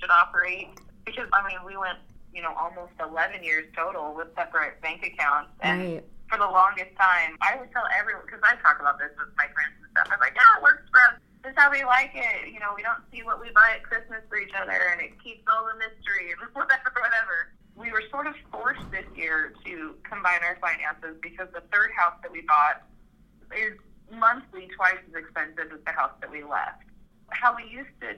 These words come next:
Speaker 1: do our bills before was, okay, I'll pay the utilities and, like, the daycare and with my payment check or my, my salary or whatever, and you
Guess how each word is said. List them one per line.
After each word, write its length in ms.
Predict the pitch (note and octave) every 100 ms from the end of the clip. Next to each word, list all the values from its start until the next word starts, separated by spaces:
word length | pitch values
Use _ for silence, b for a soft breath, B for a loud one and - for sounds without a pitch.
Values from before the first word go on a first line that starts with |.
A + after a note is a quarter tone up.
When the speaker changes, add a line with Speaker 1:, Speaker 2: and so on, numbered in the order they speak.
| -
Speaker 1:
do 100 | G#3
our 180 | F#3 E3+
bills 240 | F3+ F3 F3+
before 600 | F3+ - - - G3 F3
was, 120 | E3+ E3+ E3+
okay, 280 | F3 F3 D#3+
I'll 200 | E3+ F#3
pay 580 | F#3+ G3+ F#3 F3+ F3 - _ - -
the 60 | F#3+
utilities 800 | F3+ G#3 G3 F3+ F3+ F3 F3 F3 -
and, 280 | E3 E3 D#3+
like, 200 | D#3+ D#3+
the 80 | E3+
daycare 720 | F3 E3 F3 E3+ E3 E3 E3
and 80 | E3+ - F3
with 120 | E3+
my 320 | F3 F3 F3 - -
payment 300 | F3 D#3 D3 -
check 280 | D3 C#3+ -
or 320 | D3 C#3+ C#3 C3
my, 280 | D3 C#3+ C3
my 100 | D#3+ D#3+
salary 300 | D3+ C3+ C#3
or 40 | C#3
whatever, 400 | D3+ C#3 C3+ - _ _ _ -
and 300 | E3+ D#3+ E3
you 180 | F3+